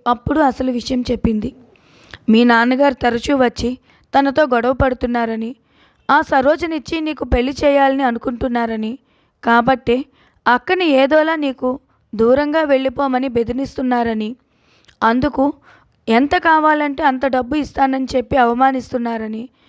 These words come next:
ఇంకా వాళ్ళ మాట వినకపోతే బాబుని తనకి దూరం చేస్తామని భయపెడుతున్నారంటూ బాధపడింది.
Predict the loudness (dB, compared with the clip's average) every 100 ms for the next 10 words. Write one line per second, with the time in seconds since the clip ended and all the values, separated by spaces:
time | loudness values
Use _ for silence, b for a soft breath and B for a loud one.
0 | b b b b -2 0 2 2 2 2
1 | 2 2 0 -4 -6 -6 -6 -4 -4 0
2 | 2 2 0 -6 -6 -6 0 2 2 0
3 | -2 -4 -2 -2 0 -4 -8 -4 -2 0
4 | -2 -2 0 2 2 0 -4 -2 -2 -2
5 | -4 -4 -6 -8